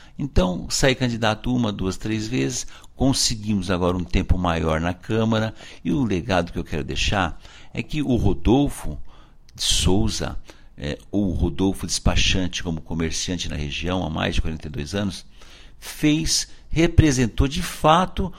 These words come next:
e de direito a nossa região. É, as pessoas vão dizer, "Nossa, o Rodolfo pediu, lutou e, e, e debruçou nos problemas nossos." Tá? Se não resolveram, não foi culpa dele.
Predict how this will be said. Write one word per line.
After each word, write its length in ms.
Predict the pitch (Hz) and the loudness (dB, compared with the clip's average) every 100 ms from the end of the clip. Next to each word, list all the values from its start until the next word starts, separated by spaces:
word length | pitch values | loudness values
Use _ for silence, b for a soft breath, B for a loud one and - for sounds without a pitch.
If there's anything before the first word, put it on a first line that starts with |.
| B B | B B
e 80 | 139 | -6
de 140 | 143 | -4
direito 500 | 147 151 135 143 - | -2 0 2 2 0
a 40 | 156 | -4
nossa 220 | 151 156 | -2 -2
região. 540 | 160 165 170 139 113 95 B B B | -2 0 0 0 -2 -6 B B B
É, 240 | - 92 80 | -4 0 0
as 140 | - | 0
pessoas 260 | 123 131 143 | 0 0 0
vão 140 | 160 | 0
dizer, 240 | 139 120 | 0 0
"Nossa, 280 | 120 98 - | 2 0 0
o 60 | 104 | 0
Rodolfo 340 | 110 131 - | 0 -2 -2
pediu, 600 | - 175 135 120 135 156 | 0 0 0 -2 2 2
lutou 680 | 143 135 - 131 127 135 135 B B B | 2 -2 2 4 6 4 2 B B B
e, 120 | - | -2
e, 760 | 117 113 110 104 104 87 92 90 | 0 0 0 -2 -2 -2 -4 -6
e 300 | 98 95 87 87 | -8 -6 -4 -4
debruçou 880 | 117 143 160 147 - - 123 131 | 0 4 4 4 4 4 4 4
nos 180 | 131 127 | 2 0
problemas 480 | - 143 120 127 127 | 2 4 4 2 2
nossos." 480 | 113 107 104 - - - b b | 2 2 2 -2 -6 -14 b b
Tá? 320 | - 95 110 - B B | -2 -2 -2 -8 B B
Se 180 | - - | -4 0
não 140 | 190 143 | 2 4
resolveram, 720 | 104 85 73 120 123 87 - b b | 2 0 -2 2 2 2 -4 b b
não 160 | 131 147 | 0 4
foi 180 | 165 160 | 4 4
culpa 280 | 165 - | 0 0
dele. 420 | 196 120 87 - | 2 2 0 -4